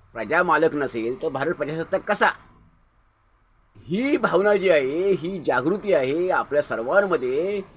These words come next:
निर्माण होण्याची गरज आहे. नुसतीच प्रजासत्ताक दिन आपण साजरा केला आणि प्रत्येकाने गोड तोंड आपलं गोड केलं असून चालणार नाही. तर ना, ह्या देशातला सामान्यातला सामान्य नागरिक हा जागा झाला पाहिजे की भारत प्रजासत्ताक कधी होईल?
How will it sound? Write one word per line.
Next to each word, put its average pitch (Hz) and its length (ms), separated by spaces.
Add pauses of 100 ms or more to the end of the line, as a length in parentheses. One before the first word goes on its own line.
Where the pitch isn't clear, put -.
(140)
निर्माण 135 480
होण्याची 139 400
गरज 147 300
आहे. 101 640 (640)
नुसतीच 135 380
प्रजासत्ताक 175 640
दिन 180 240
आपण 185 200
साजरा 160 320
केला 139 500 (360)
आणि 160 140
प्रत्येकाने 175 560
गोड 165 260
तोंड 170 320
आपलं 160 240
गोड 185 220
केलं 131 440 (840)
असून 143 200
चालणार 131 360
नाही. 151 420 (360)
तर 147 60
ना, 131 180
ह्या 131 580
देशातला 151 680
सामान्यातला 143 560
सामान्य 131 360
नागरिक 147 280
हा 151 80
जागा 135 480
झाला 156 260
पाहिजे 117 400
की 147 140
भारत 120 420
प्रजासत्ताक 127 580
कधी 170 160
होईल? 226 460